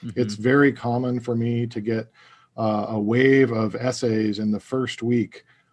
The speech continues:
Speaker 2: uh, where almost half of them make some gesture to, just to communicate to me that their parents are religious, but they aren't, uh, which,
Speaker 1: Wow.
Speaker 2: um, um,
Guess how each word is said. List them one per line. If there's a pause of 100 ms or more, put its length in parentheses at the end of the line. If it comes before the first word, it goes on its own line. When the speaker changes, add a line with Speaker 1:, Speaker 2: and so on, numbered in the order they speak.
(120)
Speaker 2:
uh,
where
almost
half
of
them
make
some (400)
gesture
to, (100)
just
to
communicate
to
me
that
their
parents
are
religious,
but
they
aren't, (480)
uh,
which,
Speaker 1:
Wow.
Speaker 2:
um, (800)
um,